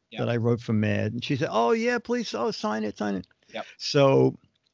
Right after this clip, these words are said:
Speaker 2: in the introduction to the show, <clears throat> where Rayburn gives the celebrities a chance to talk about what they're doing,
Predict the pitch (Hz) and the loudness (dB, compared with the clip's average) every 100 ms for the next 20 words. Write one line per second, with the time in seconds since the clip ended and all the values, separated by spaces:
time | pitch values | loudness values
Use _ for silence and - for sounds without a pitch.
0 | _ - 139 139 139 139 147 151 156 156 | _ 2 6 6 6 6 4 4 2 2
1 | 160 - 147 - 131 131 - 214 190 139 | 0 0 -2 -2 -2 0 0 4 6 6
2 | 127 135 - 247 156 110 - - - _ | 4 0 0 2 2 0 -8 -20 -20 _
3 | - 117 127 127 120 113 110 110 _ _ | -8 0 4 6 6 4 0 -4 _ _
4 | _ _ _ _ - - 110 127 139 127 | _ _ _ _ -20 -10 -2 0 0 0
5 | 120 117 127 117 120 113 123 120 120 113 | -2 -4 -4 -6 -8 -8 -2 -2 0 -2
6 | 117 107 120 110 - 110 - 117 113 104 | -4 -4 -4 -4 -6 -10 -6 -6 -6 -6
7 | 117 131 117 120 110 95 135 143 98 98 | -8 -6 -6 -2 -2 4 4 6 2 0